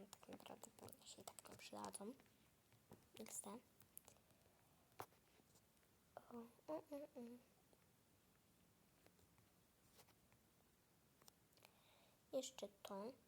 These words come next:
Jeśli mi się tu zmieści. Dobra, zmieściło się. Jest git. E, zabawki dam potem, bo teraz zajmiemy się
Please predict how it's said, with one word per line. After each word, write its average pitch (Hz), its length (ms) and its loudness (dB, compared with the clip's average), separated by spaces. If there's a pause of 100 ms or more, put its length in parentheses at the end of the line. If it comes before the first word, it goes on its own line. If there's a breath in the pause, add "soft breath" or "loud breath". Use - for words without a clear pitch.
(3000)
Jeśli - 220 4
mi 208 80 4
się - 100 -2
tu - 220 -6
zmieści. - 400 6 (2750)
Dobra, 202 300 2 (360)
zmieściło 214 420 -2
się. - 100 -4 (1120)
Jest - 180 6
git. - 240 -2 (500 loud breath)
E, 226 200 12
zabawki 311 420 12
dam 220 220 12
potem, 254 800 10
bo 214 180 10
teraz 233 520 12
zajmiemy 220 420 10
się 208 400 10